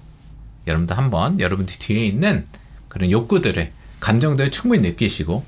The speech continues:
그 안에 있는 욕구들을 느끼시고, 그의 숨겨진 보물을 찾으시는 여러분이 되셨으면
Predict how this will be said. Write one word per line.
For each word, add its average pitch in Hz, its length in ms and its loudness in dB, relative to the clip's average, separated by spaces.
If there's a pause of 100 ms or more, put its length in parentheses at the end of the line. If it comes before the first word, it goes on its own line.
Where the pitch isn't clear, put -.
그 - 140 -4
안에 90 200 2
있는 90 180 2
욕구들을 101 500 0
느끼시고, 92 600 -4 (400)
그의 87 240 -2
숨겨진 135 540 0
보물을 82 400 0
찾으시는 143 640 -2 (480)
여러분이 80 340 -2
되셨으면 92 600 -6